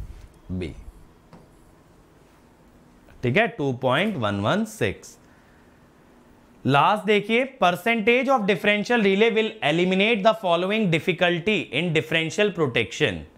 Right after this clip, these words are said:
मतलब जो परसेंटेज डिफरेंशियल रिले लगाए थे ना, जो बायस डिफरेंशियल रिले था, वो क्या डिफिकल्टी एलिमिनेट कर रहा था बताओ, कौन सी डिफिकल्टी से आप बच रहे थे भाई,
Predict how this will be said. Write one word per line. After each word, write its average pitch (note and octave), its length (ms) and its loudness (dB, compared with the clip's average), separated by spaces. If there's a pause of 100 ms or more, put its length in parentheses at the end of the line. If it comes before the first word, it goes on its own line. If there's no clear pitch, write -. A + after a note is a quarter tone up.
(460)
मतलब D3+ 300 2
जो A3+ 120 -2
परसेंटेज G3+ 680 0
डिफरेंशियल F#3+ 520 0
रिले E3+ 220 2
लगाए C3 340 0
थे F#3+ 40 -4
ना, B3 100 -2
जो B3+ 120 2
बायस D#3 500 0
डिफरेंशियल E3 560 -2
रिले D#3 280 2
था, E3 180 2 (420)
वो F3+ 100 4 (120)
क्या G3+ 220 2
डिफिकल्टी G3 640 0 (120)
एलिमिनेट D#3 560 0
कर C#3+ 180 0
रहा A#2 200 2
था G2 180 -2 (1040)
बताओ, G#2+ 320 0 (2250)
कौन D#3 260 2
सी B3 180 0
डिफिकल्टी G3 640 0
से G#3+ 100 2
आप G#3+ 140 2
बच F3+ 240 0
रहे G3+ 160 2
थे G#3 120 0
भाई, D3 320 0